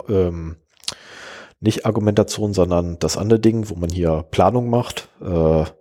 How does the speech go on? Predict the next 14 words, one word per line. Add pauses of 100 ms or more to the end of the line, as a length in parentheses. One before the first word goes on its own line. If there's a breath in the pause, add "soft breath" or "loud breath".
(640 loud breath)
Organisation. (760 loud breath)
Oh,
Mann,
ey,
der
Tag
heute
ist
für
mich
ein
bisschen
zu
lang.